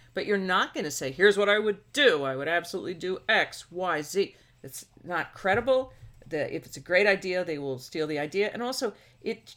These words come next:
does show a bit of naivete and lack of credibility because y-, y-, you really, what you could say is if, if a manager says to you, "Well, aren't you gonna give me the specific answer?" You're gonna say, "No. And by the way, I would not, I would honestly be wary of anybody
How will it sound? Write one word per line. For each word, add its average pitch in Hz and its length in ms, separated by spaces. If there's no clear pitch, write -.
does 269 240
show 190 320
a 156 80
bit 165 260
of 180 100
naivete 160 840
and 147 180
lack 135 420
of 139 180
credibility 147 500
because 202 320
y-, 247 220
y-, - 140
you 247 160
really, 294 200
what 247 180
you 226 60
could - 160
say 294 340
is 175 280
if, 196 240
if 190 180
a 175 60
manager 196 400
says 214 260
to 208 80
you, 165 80
"Well, 160 80
aren't 233 160
you 196 60
gonna 190 120
give 185 160
me 170 80
the 143 100
specific 202 760
answer?" 214 400
You're 226 100
gonna 202 140
say, 202 180
"No. 233 280
And 196 120
by 196 180
the 202 60
way, 208 220
I 202 80
would 190 180
not, 196 460
I 180 80
would 190 260
honestly 226 400
be 180 160
wary 175 480
of 135 120
anybody 156 600